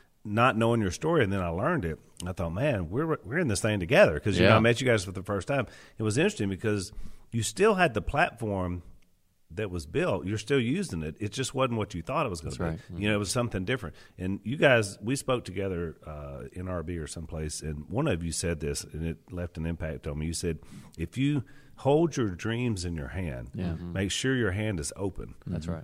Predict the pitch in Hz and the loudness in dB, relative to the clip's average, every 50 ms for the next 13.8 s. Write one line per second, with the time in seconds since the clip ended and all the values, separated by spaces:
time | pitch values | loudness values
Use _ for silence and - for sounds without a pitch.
0 | - - - 82 92 104 120 123 117 104 98 82 - 101 104 110 117 101 95 87 | -10 -6 -2 0 0 0 2 4 4 4 4 2 2 4 4 4 4 2 0 0
1 | - 101 98 95 90 - 82 - - 110 120 117 - 104 87 85 78 87 92 - | 0 0 0 0 -2 -4 -6 -8 -4 -4 -4 -2 -2 -2 -2 -2 -2 -2 -2 -2
2 | - 92 80 73 76 76 95 120 117 90 78 65 78 98 120 123 117 110 87 80 | -4 -4 -6 -6 -4 -2 -2 -2 -2 -2 -4 -2 0 2 4 4 4 2 2 0
3 | 92 85 - - 113 110 104 85 - - - - - - - 92 87 82 76 73 | 0 -2 -2 0 -2 0 0 -2 -4 -8 -14 -14 -10 -6 -4 -2 -2 -2 -2 -4
4 | 78 76 73 73 82 82 76 - - 101 85 - - 92 85 85 87 95 107 117 | -4 -4 -4 -4 -6 -6 -6 -6 -4 -4 -4 -4 -2 -2 0 2 4 4 4 4
5 | 120 139 127 120 - 123 104 90 87 80 90 82 - - 123 127 117 - - 98 | 6 6 6 6 6 4 0 0 0 -2 0 0 0 0 0 0 0 0 -2 -2
6 | 90 82 82 90 95 98 95 87 95 95 85 78 76 - 104 98 98 92 82 90 | -2 -2 0 2 2 4 2 2 0 0 -2 -2 -2 -2 0 0 0 0 0 -2
7 | 87 78 73 - 87 87 85 95 139 185 175 107 69 69 62 69 - - - - | -4 -4 -4 -4 -2 0 4 6 8 8 8 6 2 -6 -10 -10 -12 -12 -12 -10
8 | - 90 95 87 85 85 87 82 78 85 82 90 87 82 82 82 76 - 76 98 | -6 -4 -2 -2 0 -2 -2 -2 -4 -4 -2 -2 0 0 0 0 -2 -4 -4 -4
9 | 92 85 - - 78 76 85 90 - - - 90 85 85 76 73 69 78 90 113 | -4 -4 -4 -4 -2 0 2 0 0 0 -2 -2 -2 -2 -2 -2 -4 -4 -6 -6
10 | - - - 65 64 64 - - 101 92 95 92 101 110 110 110 117 98 90 90 | -6 -8 -8 -8 -8 -8 -6 -2 0 0 2 2 2 2 2 0 -2 -2 -2 -6
11 | 92 - - 113 113 120 127 135 110 107 98 104 107 107 107 98 90 110 113 135 | -8 -8 -4 -2 0 2 2 2 2 2 2 4 4 4 2 4 4 6 6 6
12 | 151 113 90 87 85 82 85 90 98 107 110 117 - 120 117 120 - 123 117 117 | 6 4 2 2 2 0 0 2 2 2 2 2 2 2 2 2 4 2 2 2
13 | - - 135 123 - - 180 196 - 123 101 95 90 87 - - | 2 2 2 2 4 4 2 4 4 6 6 6 6 6 4 2